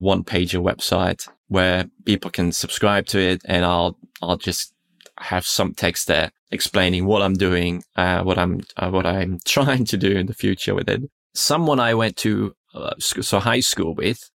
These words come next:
at some point reached out to me saying, "I really like what you're doing. I found a video on YouTube of someone doing the exact same thing."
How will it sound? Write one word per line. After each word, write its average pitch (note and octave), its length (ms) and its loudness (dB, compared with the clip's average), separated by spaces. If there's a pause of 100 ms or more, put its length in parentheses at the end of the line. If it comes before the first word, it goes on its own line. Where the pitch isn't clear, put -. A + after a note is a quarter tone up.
at - 140 -2
some G#2 240 0
point G2 260 0
reached G2 240 0
out G2 180 0
to G2 80 -4
me G2 160 0
saying, F#2+ 540 0 (380)
"I G#2+ 80 2
really A#2+ 260 4
like G#2 220 2
what F2 200 -4
you're G#2+ 180 4
doing. G2+ 340 2 (420)
I A#2 60 2
found C#3+ 320 2
a B2 40 2
video A2 420 4
on G2 120 2
YouTube G2 520 0 (400)
of G#2+ 140 2
someone G#2+ 360 2
doing G2+ 240 2
the G2 160 0
exact F#2+ 320 -2
same A#2 240 0
thing." F3 320 0